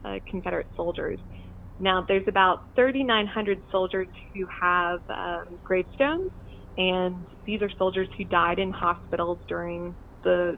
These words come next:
in Atlanta hospitals during the war, and so they were able to record their name and what regiment or company they were with. The Atlanta campaign was a series of battles in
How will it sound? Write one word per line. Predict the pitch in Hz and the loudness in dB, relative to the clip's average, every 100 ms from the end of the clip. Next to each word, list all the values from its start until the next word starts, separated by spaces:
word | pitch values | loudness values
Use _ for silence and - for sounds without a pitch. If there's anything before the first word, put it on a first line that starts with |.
| - - | -6 -2
in | 190 | 0
Atlanta | 185 190 185 | 2 0 0
hospitals | 185 180 - 175 170 | 0 0 0 -2 0
during | 175 175 | -2 0
the | 196 | -2
war, | 180 170 185 269 - - - | 0 2 2 0 -4 -14 -2
and | 185 - | 0 4
so | 170 165 - - - - - | 4 4 -4 -14 -12 -12 0
they | 175 170 170 | 4 6 6
were | 175 180 | 6 4
able | 175 175 | 6 2
to | - | 2
record | 180 175 180 170 170 | 0 2 4 4 6
their | 170 170 170 190 240 | 6 6 2 0 2
name | 294 311 294 294 240 | 6 6 6 6 6
and | 185 170 - | 4 2 0
what | 175 165 - - | 2 2 0 4
regiment | 240 262 247 240 240 202 | 6 6 6 8 8 8
or | 175 | 2
company | - 220 220 214 202 | 0 -2 2 4 6
they | 196 | 4
were | 185 185 | 2 2
with. | 180 180 180 - - - - - - - - - | 4 4 0 -12 -18 -16 -16 -16 -18 -18 -18 -6
The | 226 | 4
Atlanta | 226 220 247 262 - | 4 6 2 2 2
campaign | 226 220 208 196 196 190 - | 2 2 2 4 4 2 2
was | 185 180 180 | 4 4 2
a | 208 - | -4 0
series | 277 294 294 | 2 2 0
of | 247 | 2
battles | 214 208 208 208 208 | 4 6 6 4 2
in | - 190 185 190 | -2 -2 -2 -6